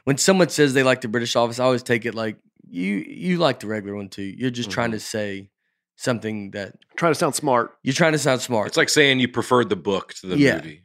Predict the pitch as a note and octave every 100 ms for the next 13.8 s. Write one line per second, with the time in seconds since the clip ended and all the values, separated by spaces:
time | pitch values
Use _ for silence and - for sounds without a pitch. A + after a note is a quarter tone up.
0 | - C#3 E3+ E3+ - C3+ A2+ G2 - C#3+
1 | C#3+ D3 D3 B2+ B2 - B2 A2+ A2+ G2+
2 | - _ _ _ _ _ _ _ _ -
3 | C3+ D3 B2 C3+ B2+ B2 A2+ A#2+ A#2+ G#2+
4 | A2+ G#2+ A#2 A#2 C3 A2 G2+ A#2+ B2+ B2+
5 | D3+ D3+ B2 - G#2 G2 - - A2 A2
6 | B2 C#3 A#2+ F3 C#3 - C#3 B2 A2 A2
7 | G#2 - C#3+ B2 - - G2 G2+ B2 -
8 | A2 - A2+ - E2 D2+ D2+ - C3 D3+
9 | C3+ A2+ A2 B2+ A2 A2 A#2+ C#3 A#2+ C3
10 | B2 A2 G#2+ G2+ G#2 - _ _ C3 A#2+
11 | B2 A#2 - - A#2+ - B2 B2 A2 G2
12 | G#2+ G#2 G2+ G2+ G2+ - - A#2+ A2 A2
13 | G#2+ G2 A#2+ A2+ - B2 - -